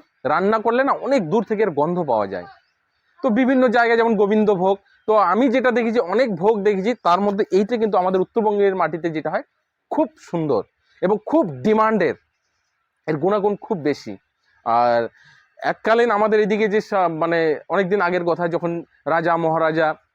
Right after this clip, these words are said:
জমিদার ছিল, তারা কিন্তু এই চালের ভাত খেত। একটা জায়গা থেকে আমি কালেকশন করলাম, যেখানে আমি সব সময়ের জন্য পাবো।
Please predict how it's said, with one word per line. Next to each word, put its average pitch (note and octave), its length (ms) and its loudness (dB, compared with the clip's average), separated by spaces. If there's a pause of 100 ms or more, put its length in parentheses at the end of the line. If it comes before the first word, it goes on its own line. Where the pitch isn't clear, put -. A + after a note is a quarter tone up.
(100)
জমিদার D#3+ 300 2
ছিল, D#3+ 260 -6
তারা D#3 260 -2
কিন্তু D#3+ 260 -4
এই F#3 120 0 (100)
চালের C#3+ 260 0
ভাত B2+ 320 -6
খেত। C#3 200 -6 (800)
একটা E3 220 -2
জায়গা G#3 260 2
থেকে A3+ 140 0
আমি A3+ 120 0
কালেকশন G3+ 420 -2
করলাম, A3 280 0
যেখানে G3+ 260 -2
আমি G#3 120 0
সব F3+ 200 -4
সময়ের G3 320 -2
জন্য G3+ 240 0
পাবো। D#3+ 280 0